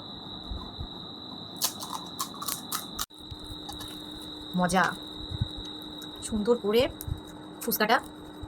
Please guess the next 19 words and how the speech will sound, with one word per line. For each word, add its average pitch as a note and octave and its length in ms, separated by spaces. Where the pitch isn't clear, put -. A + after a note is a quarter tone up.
বানাবো, G3 240
ভিতরে G#3 200
ভর্তা F#3+ 180
টর্তা G#3+ 180
দিয়ে G#3 200
একদম। F#3 280
তারপরে G#3 200
কি C4 80
করব? C#4 160
রঙ্গন C#4 280
ওই C#4 80
পাশ D4 140
দিয়ে F#4 160
একদম D4 340
দরজা B3+ 240
খোলার C4 220
জন্য C#4 160
কই-, B3 140
একেবারে A#3 800